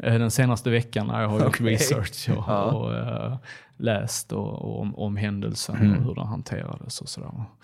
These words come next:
Speaker 1: Och igår när jag nattade mina barn, eh, och, eh, när de precis hade somnat och jag låg kvar i sängen en stund och tittade upp i taket, så,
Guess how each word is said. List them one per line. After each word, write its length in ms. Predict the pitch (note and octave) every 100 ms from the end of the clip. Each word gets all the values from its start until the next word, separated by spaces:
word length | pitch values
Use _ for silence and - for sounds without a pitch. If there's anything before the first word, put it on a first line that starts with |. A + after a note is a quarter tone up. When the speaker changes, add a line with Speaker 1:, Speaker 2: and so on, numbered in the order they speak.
| - - - - - _ _ _ _ _ _ _
Speaker 1:
Och 180 | - G#2+
igår 360 | A#2 A#2+ A#2 G2+
när 100 | A2
jag 120 | A2
nattade 360 | A2+ B2+ G#2+ G#2+
mina 260 | A2+ A2
barn, 460 | G2 C3+ G#1 G#2+ G#2 - - A#2
eh, 100 | G#2+
och, 360 | - G2 G#2+ G#2
eh, 320 | G2+ - A2
när 160 | A2 A#2
de 280 | A#2 A2
precis 420 | G2+ A2 G#2 A2+ A2
hade 180 | A2+
somnat 520 | A2 A2 A#2 A#2 A2+ -
och 120 | -
jag 160 | - G#2+
låg 320 | G#2+ - -
kvar 300 | - G#2 A2
i 40 |
sängen 380 | A2+ A2 A1 G#1
en 100 | -
stund 320 | - - -
och 160 | - -
tittade 320 | - - -
upp 160 | - -
i 40 |
taket, 420 | - - - -
så, 220 | - B2+